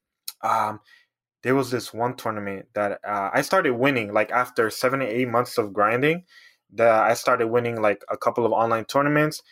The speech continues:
and boom, that's when I get my first sponsorship because I won. It was, like, a, like, six, seven hundred dollar pop bonus event online, which is, you know, reasonable for F G C standards.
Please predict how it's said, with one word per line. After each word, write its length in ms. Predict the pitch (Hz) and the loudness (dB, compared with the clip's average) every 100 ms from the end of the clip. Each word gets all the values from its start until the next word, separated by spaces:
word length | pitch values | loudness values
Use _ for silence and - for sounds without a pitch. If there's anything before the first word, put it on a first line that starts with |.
| - _ | -20 _
and 240 | - 110 101 | -8 -6 2
boom, 160 | 135 | 2
that's 260 | 120 104 107 | 4 4 2
when 100 | 107 | 0
I 40 | |
get 160 | 104 104 | 2 2
my 100 | 101 | 0
first 240 | - 104 | 0 -4
sponsorship 500 | - 117 113 - 127 | 2 2 2 0 -2
because 240 | 107 107 101 | -2 -6 -2
I 60 | |
won. 340 | 107 113 110 104 | 0 2 -2 -2
It 60 | 123 | 2
was, 160 | 147 156 | 2 4
like, 200 | 120 - | 2 4
a, 380 | 110 107 101 98 | 6 6 6 4
like, 160 | 104 | 0
six, 280 | - 131 - | -2 -8 -2
seven 180 | 127 117 | -2 0
hundred 300 | 123 123 110 | -2 0 2
dollar 320 | 117 117 113 | 4 4 2
pop 300 | - 123 113 | 2 0 2
bonus 340 | 120 113 104 | 0 -2 -6
event 340 | 104 101 131 165 _ - | -6 0 0 0 _ -8
online, 320 | 139 156 185 202 - - - | -2 2 0 -2 -16 -12 -6
which 160 | - | -2
is, 220 | 226 - - | -2 -4 -2
you 80 | |
know, 140 | 190 135 | 2 2
reasonable 580 | 117 123 120 123 117 123 | 4 2 2 0 2 2
for 180 | - | 2
F 160 | 113 110 | 2 2
G 120 | 117 | -2
C 240 | - - 113 | -6 -6 -6
standards. 640 | - 139 156 170 165 - | 0 0 2 0 -2 -10